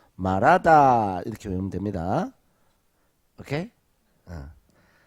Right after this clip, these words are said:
자, 그다음 두 번째. 따라하세요.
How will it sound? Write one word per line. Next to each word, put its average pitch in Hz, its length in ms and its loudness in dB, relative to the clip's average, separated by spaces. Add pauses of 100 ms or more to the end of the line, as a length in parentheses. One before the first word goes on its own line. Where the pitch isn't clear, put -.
(400)
자, 90 180 -6
그다음 127 380 0
두 120 140 -4
번째. 139 760 0 (680)
따라하세요. 123 480 -2